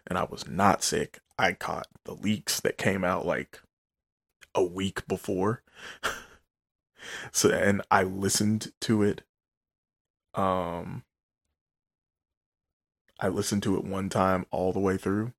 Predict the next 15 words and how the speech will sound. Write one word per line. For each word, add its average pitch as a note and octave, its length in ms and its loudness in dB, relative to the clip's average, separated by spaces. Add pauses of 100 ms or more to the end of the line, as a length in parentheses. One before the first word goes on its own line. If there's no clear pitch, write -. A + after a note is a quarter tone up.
(340)
and F#2 120 -2
I F2 40 2
was F2 160 -4
like, D#2 220 -10
"Cool, F2+ 380 -4
I'm F2 160 -6
done." - 260 -8 (480)
And F#2+ 160 2
then F#2 380 0
I F2+ 500 2
deleted F2+ 400 2
it - 100 -4
from F#2 180 -4
my F2+ 120 -6
phone, A#2 480 0